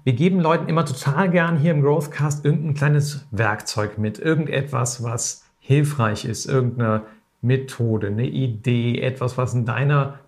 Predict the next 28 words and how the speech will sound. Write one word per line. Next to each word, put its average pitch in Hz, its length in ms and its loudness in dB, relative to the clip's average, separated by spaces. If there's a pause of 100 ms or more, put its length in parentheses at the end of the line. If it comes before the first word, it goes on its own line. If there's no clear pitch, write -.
Praxis 135 520 -2
dir 120 180 2
was 127 320 -2 (440)
genützt 117 960 0
hat. 98 240 -8 (500)
Ähm, 104 340 0
hast 170 200 0
du 175 40 2
was 175 160 2
in 147 140 2
deinem 131 520 0 (160)
Koffer 156 340 0
gelernt 127 440 2
über 143 140 2
die 127 160 0
Jahre, 123 320 2
wo 123 80 2
du 120 80 0
sagst, 113 400 -2 (500)
"Ah, 113 160 -4
das 143 280 -2
würde 135 180 4
sich 123 280 -4 (320)
lohnen, 147 680 0
da 120 240 -2
mal 120 280 2
einen 117 340 -2
Blick 117 360 -2